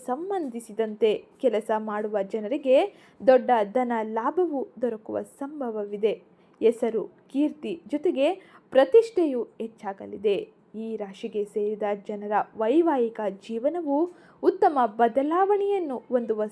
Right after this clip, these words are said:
ಸಂದರ್ಭ ಇದಾಗಿರಲಿದೆ. ನೀವು ನಿಮ್ಮ ಮನೆಯವರೊಂದಿಗೆ ಸಂಬಂಧದಲ್ಲಿ ಬಹಳಷ್ಟು ಸುಧಾರಣೆಯನ್ನು ನೋಡಲಿದ್ದೀರಿ. ಶುಕ್ರ ದೇವನು ನಿಮ್ಮ ಹಲವಾರು ವ್ಯವಹಾರಗಳಲ್ಲಿ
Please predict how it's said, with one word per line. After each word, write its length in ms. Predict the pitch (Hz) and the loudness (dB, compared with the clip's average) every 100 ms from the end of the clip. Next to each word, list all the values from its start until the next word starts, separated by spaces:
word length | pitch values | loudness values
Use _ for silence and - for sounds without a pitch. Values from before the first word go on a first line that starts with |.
| - | -4
ಸಂದರ್ಭ 500 | 247 254 370 370 254 214 - - 202 | -4 -2 2 2 0 -6 -8 -10 -10
ಇದಾಗಿರಲಿದೆ. 760 | 190 196 196 202 196 190 202 - _ _ _ _ _ 247 285 | -10 -16 -12 -12 -10 -6 -6 -6 _ _ _ _ _ -2 6
ನೀವು 260 | 359 320 - 262 | 6 6 -2 -4
ನಿಮ್ಮ 160 | 262 247 214 220 | -4 -2 -4 -4
ಮನೆಯವರೊಂದಿಗೆ 920 | 262 381 381 262 214 214 208 208 220 220 - _ _ - | -6 -4 -2 -2 -4 -10 -10 -4 0 0 -2 _ _ -8
ಸಂಬಂಧದಲ್ಲಿ 800 | 262 311 381 285 226 214 277 302 320 370 - _ 220 | -6 -2 -2 0 -2 -2 0 2 0 -2 -10 _ -4
ಬಹಳಷ್ಟು 520 | 277 339 349 294 - 240 - | -2 2 2 2 -2 -6 -6
ಸುಧಾರಣೆಯನ್ನು 800 | 240 269 320 381 381 359 269 240 - 233 | -4 -4 -4 -4 -4 -4 -6 -10 -12 -8
ನೋಡಲಿದ್ದೀರಿ. 800 | 233 208 202 202 214 202 202 196 - _ _ _ _ - | -6 -6 -10 -12 -10 -8 -4 -6 -8 _ _ _ _ -2
ಶುಕ್ರ 260 | 302 302 226 202 | -2 2 0 2
ದೇವನು 360 | 208 214 311 269 359 403 _ - 269 | 0 2 0 0 -4 -6 _ -8 -2
ನಿಮ್ಮ 200 | 320 302 - | 0 0 0
ಹಲವಾರು 560 | 226 247 247 277 392 381 254 | 0 0 0 2 4 4 4
ವ್ಯವಹಾರಗಳಲ್ಲಿ 880 | 247 233 220 220 214 220 254 302 262 | 0 0 -2 -2 -2 0 2 2 0